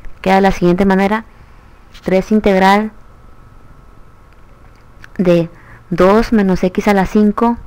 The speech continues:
elevado a la menos un medio. Apliqué la propiedad que multiplica x a la cuatro de x.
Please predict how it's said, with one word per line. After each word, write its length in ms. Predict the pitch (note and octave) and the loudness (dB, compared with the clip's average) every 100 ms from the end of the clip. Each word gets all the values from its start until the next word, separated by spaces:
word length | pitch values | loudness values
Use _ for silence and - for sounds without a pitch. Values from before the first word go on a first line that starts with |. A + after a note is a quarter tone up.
| - | -12
elevado 440 | F#3 F3+ F3 F3+ G3+ | -8 -4 -2 -2 0
a 40 | |
la 160 | G3 F3 | -2 0
menos 380 | E3 E3+ E3 G3 | 0 2 0 2
un 180 | G3+ | 2
medio. 420 | F#3+ F3+ E3 D3+ D3 - - | 2 0 0 -4 -8 -12 -8
Apliqué 440 | F#3+ - F#3 G3 | -6 -6 -4 -2
la 120 | G3 | -2
propiedad 540 | - F#3+ F3 E3+ E3 - - - - - - - - - - - - - - - - - - - - - - - | -2 -2 -2 0 0 -2 -14 -20 -20 -20 -20 -20 -20 -20 -20 -20 -20 -20 -20 -20 -20 -20 -20 -20 -20 -20 -20 -14
que 120 | - A3 | -4 0
multiplica 580 | G#3+ G3+ - G3 G#3 | 0 -2 -4 -2 0
x 260 | G3+ G3+ - | 0 0 -4
a 60 | G3 | -4
la 100 | E3+ | -2
cuatro 400 | - F#3 - F3+ | -2 -2 0 2
de 220 | F3+ E3+ | 2 2
x. 420 | - - D#3+ - | -2 -10 -12 -16